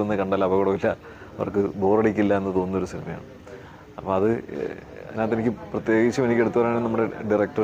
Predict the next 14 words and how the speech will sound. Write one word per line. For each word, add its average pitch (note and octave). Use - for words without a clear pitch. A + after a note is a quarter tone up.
നവീൻ G#2+
അതിനകത്ത് G#2+
എടുത്തിരിക്കുന്ന G2+
ഒരു G2
എഫേർട്ടും, G2+
കാരണം A2
നമ്മളൊരു B2
ഫസ്റ്റ് -
കട്ട് B2+
കണ്ടു B2+
കഴിയുമ്പം A#2+
പല A#2
കാര്യങ്ങളും A#2
വർക്കാവുന്നില്ല A2+